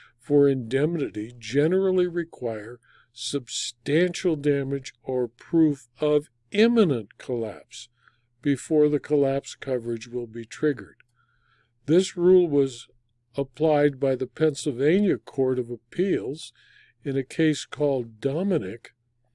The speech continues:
which defined collapse as a complete falling of the structure and or reduction of the building to a flattened form of rubble.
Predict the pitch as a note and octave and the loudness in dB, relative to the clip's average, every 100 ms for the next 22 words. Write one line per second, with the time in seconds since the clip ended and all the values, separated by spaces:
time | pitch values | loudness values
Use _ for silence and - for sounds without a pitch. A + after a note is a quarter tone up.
0 | _ _ _ _ _ _ _ _ _ _ | _ _ _ _ _ _ _ _ _ _
1 | _ - - B2+ C#3 - - C#3+ - F3 | _ -20 -8 -4 -4 -2 0 0 0 2
2 | F#3 F3+ - D3+ E3 D#3+ C#3 C#3+ - - | 2 0 -4 -2 0 0 0 -2 -4 -16
3 | - - C#3 C#3 C3+ D3+ C3+ - - C#3+ | -16 -8 -4 -2 -2 -2 -2 -4 -6 -6
4 | - - F3+ F#3 G3 - - D#3 D#3 D#3+ | -8 -2 2 2 -2 -16 -16 -6 -2 2
5 | D3+ D3+ D3 C3 C#3 A2 - D3+ C3+ - | 2 2 2 0 -4 -6 -2 -2 -2 -4
6 | C#3+ B2 _ _ - - _ - C#3 D3+ | -6 -6 _ _ -20 -20 _ -4 0 2
7 | C#3+ D3+ C#3+ C#3 C3 G#2+ C#3+ D3+ - E3 | 4 4 2 2 -2 0 2 2 -2 -4
8 | D3 C3+ C3 A#2 C3+ C3 B2+ B2+ B2 - | -2 -4 -6 -2 -2 -2 -4 -8 -8 -6
9 | C3 A#2 - - D3 D3 - - C3 B2+ | -4 -4 -10 -10 -4 -4 -6 -12 -10 -8
10 | A#2+ A#2+ - - C3 C3 B2+ B2 A#2+ A2 | -10 -14 -16 -10 -8 -6 -6 -6 -8 -8
11 | A2+ B2+ C3 A2+ - - | -4 -2 -2 -4 -10 -14